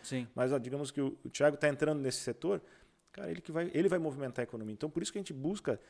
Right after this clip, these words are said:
Speaker 1: Sim.
Speaker 2: sempre trazer pessoas novas pra dentro do, do processo.
Speaker 1: Justo. E dentro dessa, dessa premissa de trazer pessoas novas, é, quais são as áreas que você, vocês têm mapeado, quais são as áreas que estarão disponíveis para as pessoas conhecerem na, na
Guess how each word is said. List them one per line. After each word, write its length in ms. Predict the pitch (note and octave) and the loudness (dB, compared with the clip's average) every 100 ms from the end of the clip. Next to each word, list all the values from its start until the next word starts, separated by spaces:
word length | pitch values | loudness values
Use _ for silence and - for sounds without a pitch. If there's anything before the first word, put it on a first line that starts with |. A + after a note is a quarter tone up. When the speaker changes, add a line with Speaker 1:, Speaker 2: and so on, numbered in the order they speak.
| - | -18
Speaker 1:
Sim. 160 | - C#3+ | -2 0
Speaker 2:
sempre 140 | G3 | 0
trazer 320 | F3+ E3 F3+ | 0 2 2
pessoas 460 | F3+ F3 - F3 F3+ | 2 0 2 4 4
novas 280 | D#3+ E3 F3 | 6 6 4
pra 140 | - | -4
dentro 340 | D#3+ D3+ D#3 D#3 | -4 -4 -4 -4
do, 280 | D#3+ D#3+ D#3 | -2 -2 -6
do 100 | D3+ | -6
processo. 500 | - F#3 B2+ B2 - | -2 4 6 6 4
Speaker 1:
Justo. 200 | - - - - | -10 -20 -16 -6
E 80 | A3 | 0
dentro 240 | G#3 A3 - | 2 2 2
dessa, 460 | G3 - F3 C3+ | 4 6 8 8
dessa 400 | C3 B2+ D3 C3+ - - | 4 0 2 2 0 -4
premissa 560 | B2 A#2+ C3 - A#2+ - | -2 0 0 0 0 -2
de 220 | A2+ G#2+ A2+ | -6 -4 -2
trazer 380 | A#2 A2+ G#2 | -2 -2 -2
pessoas 380 | A#2+ B2 C3 G#2+ | -4 -4 -4 -4
novas, 500 | G#2+ G#2 F#2+ G2 - - | -2 -2 -4 -6 -10 -6
é, 240 | G#2+ G#2 | -4 -4
quais 240 | - E3+ F3 | -2 -2 -2
são 200 | F#3+ F3+ | 0 0
as 220 | C#3 G#2+ | -2 0
áreas 400 | B2+ C3 A#2+ - | 2 2 -2 -4
que 140 | - G#2+ | -8 -8
você, 380 | G#2+ - A#2+ A2+ | -6 -4 -4 -4
vocês 260 | G#2+ B2+ | -4 -4
têm 120 | - D3 | -2 0
mapeado, 480 | C3+ - B2 B2 A2+ | 0 0 2 2 0
quais 200 | A#2 G#2 | -4 -4
são 140 | A#2+ | -4
as 180 | G#2+ A#2 | -2 2
áreas 300 | B2+ C3 A2 | 2 2 -4
que 80 | - | -8
estarão 300 | - A2+ A#2 | -2 0 0
disponíveis 540 | - - A2+ A2+ G#2+ - | -4 -8 -6 -6 -6 -10
para 80 | |
as 60 | G#2+ | -16
pessoas 200 | - - | -16 -14
conhecerem 460 | - G#2+ - B2+ A#2 | -10 -10 -8 -6 -6
na, 100 | |
na 60 | G2+ | -6